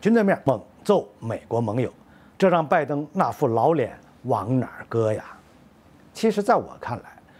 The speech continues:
胡塞武装在这个时候宣布高超音速导弹首战成果，就是专门给美国人看的。打个比方，这就是给美国航母放的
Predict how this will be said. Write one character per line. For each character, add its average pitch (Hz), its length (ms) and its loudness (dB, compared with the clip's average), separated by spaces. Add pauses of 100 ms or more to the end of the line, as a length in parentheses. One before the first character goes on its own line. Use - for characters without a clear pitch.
(140)
胡 220 180 4
塞 240 140 2
武 107 160 -4
装 113 220 -6 (220)
在 180 160 4
这 254 200 2
个 175 100 0
时 135 140 -8
候 120 160 -2
宣 139 240 -2
布 131 120 -6 (300)
高 220 220 2
超 165 180 -2
音 147 140 -2
速 127 160 -2
导 - 240 -6
弹 143 200 0
首 98 300 -2
战 151 180 2
成 110 240 -8
果， 160 160 -4 (300)
就 196 140 2
是 143 100 2
专 220 220 4
门 220 120 -2
给 139 140 0
美 139 280 -2
国 - 120 -14
人 165 180 -2
看 156 240 -2
的。 - 120 -20 (360)
打 175 140 2
个 240 100 4
比 190 200 -4
方， 135 260 -4 (480)
这 170 160 4
就 127 140 -2
是 - 120 -6
给 135 200 4
美 127 240 0
国 123 120 0
航 160 300 0
母 131 120 2
放 113 340 0
的 - 180 -18